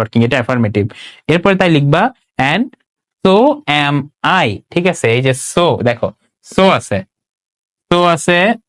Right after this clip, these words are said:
একে, তারপরে ভার্ব দুইয়ে, I সাবজেক্ট তিনে। So এইটা হবে অ্যান্সার তোমাদের। তারপরে দেখি আমরা which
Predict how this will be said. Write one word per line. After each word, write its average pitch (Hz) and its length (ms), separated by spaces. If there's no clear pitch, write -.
একে, 143 240
তারপরে 143 300
ভার্ব 131 260
দুইয়ে, 135 280
I - 20
সাবজেক্ট 113 400
তিনে। 113 180
So - 60
এইটা 143 220
হবে 170 220
অ্যান্সার 92 320
তোমাদের। - 300
তারপরে 147 380
দেখি 113 220
আমরা 120 180
which 196 160